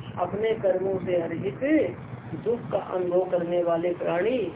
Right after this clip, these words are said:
कष्टम का अर्थ है कष्टदायक, दीर्घम आयु, दीर्घम आयु आक्षिप्त, कि दीर्घम आयु, आयु दीर्घम है ना, कि लंबी आयु प्राप्त करके,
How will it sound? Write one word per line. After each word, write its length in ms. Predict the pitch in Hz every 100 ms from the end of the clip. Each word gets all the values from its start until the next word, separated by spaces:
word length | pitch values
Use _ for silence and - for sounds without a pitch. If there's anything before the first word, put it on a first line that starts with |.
| - - - - -
कष्टम 760 | 214 214 - - - - 247 262
का 120 | 254 247
अर्थ 140 | 226
है 80 | 233 226 240
कष्टदायक, 760 | 226 233 208 196 208 269 269 285 - - - - - - - -
दीर्घम 460 | 170 226 262 294 294
आयु, 260 | 208 185 175
दीर्घम 760 | 202 240 226 220 220 269 294 294 - - - -
आयु 420 | 190 196 233 302 -
आक्षिप्त, 600 | 196 208 - 311 349 - 180 156 - - - -
कि 100 | 196
दीर्घम 580 | 170 226 247 190 262 311 190
आयु, 440 | 190 233 262 180 -
आयु 240 | 214 294
दीर्घम 400 | 262 247 214 269
है 140 | 208 302
ना, 80 | 370 - - -
कि 80 | 208
लंबी 380 | 202 214 247 311 208
आयु 300 | 208 233 226
प्राप्त 340 | 196 196 202 190
करके, 400 | 185 175 180